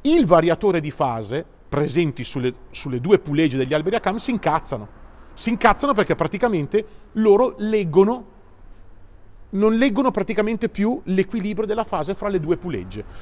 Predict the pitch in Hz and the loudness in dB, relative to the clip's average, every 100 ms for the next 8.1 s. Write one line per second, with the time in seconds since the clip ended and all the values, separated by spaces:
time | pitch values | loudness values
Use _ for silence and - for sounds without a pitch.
0 | - 202 160 165 208 208 214 - 175 143 | -6 -4 -2 -2 -2 -2 -4 -2 0 0
1 | 156 175 156 127 156 147 247 214 185 160 | 0 0 0 -2 -4 -6 -6 -4 -2 -2
2 | 196 - 170 156 - 143 131 170 175 156 | -4 -2 0 0 0 0 0 0 -2 -2
3 | 160 165 151 127 123 - 220 - - - | 0 0 -2 -4 -4 -2 -2 -4 -18 -16
4 | - - - - 226 294 311 220 - - | -16 -14 -2 2 2 2 0 2 0 0
5 | 160 160 - - 143 123 127 143 131 123 | -4 -6 -8 -8 -8 -6 -2 0 0 2
6 | 151 123 - - 131 160 147 - 123 - | 2 2 -2 -10 -2 -2 -2 -6 -12 -4
7 | 160 147 - 139 143 135 147 135 139 131 | -2 -2 -4 -6 -6 -2 -2 -2 -6 -8